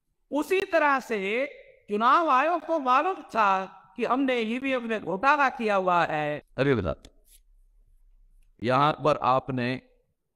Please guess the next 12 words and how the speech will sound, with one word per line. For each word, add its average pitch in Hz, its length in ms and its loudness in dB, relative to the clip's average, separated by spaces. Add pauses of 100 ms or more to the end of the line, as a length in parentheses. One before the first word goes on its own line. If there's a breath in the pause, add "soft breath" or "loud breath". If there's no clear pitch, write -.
(400)
पंजे 135 320 0
पर 147 200 -2
स्टैंप - 1200 -8
मारा, 160 280 0 (1900)
यहाँ 123 280 2 (100)
पर 147 180 0
आपने 135 460 0
कमल 143 380 -4
के 151 120 0
फूल 160 220 -4
पर 139 160 -6
मारा। 78 260 -6